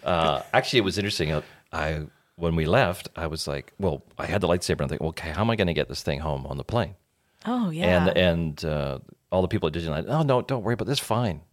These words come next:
Speaker 1: Don't worry about it. They don't, you'll get it on the plane." I'm like, "I don't think so. This thing is like, <laughs> you know, it's, like, pretty long and it's pointy and I don't know." And I was like, "Are you sure?" They kept saying, "Yeah." So I was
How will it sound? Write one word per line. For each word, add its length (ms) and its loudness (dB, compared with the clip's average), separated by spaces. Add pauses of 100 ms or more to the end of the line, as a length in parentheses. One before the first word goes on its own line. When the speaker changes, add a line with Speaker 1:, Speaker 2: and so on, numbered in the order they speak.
(180)
Speaker 1:
Don't 120 -2
worry 140 4
about 180 2
it. 100 -4
They 120 0
don't, 200 0 (160)
you'll 120 2
get 100 4
it 60 4
on 60 6
the 60 0
plane." 200 0
I'm 100 0
like, 180 -2 (540)
"I 120 4
don't 240 2
think 280 2
so. 460 8
This 160 6
thing 200 8
is 140 8
like, 960 8
<laughs> 60 -12
you 100 4
know, 200 6
it's, 200 0
like, 320 4
pretty 280 2
long 500 8
and 80 6
it's 100 0
pointy 960 4
and 280 6
I 220 0
don't 200 4
know." 180 6
And 100 6
I 60 6
was 120 0
like, 240 0 (540)
"Are 60 -2
you 180 4
sure?" 380 2
They 80 -12
kept 160 0
saying, 360 0
"Yeah." 340 2 (160)
So 220 0
I 120 2
was 280 2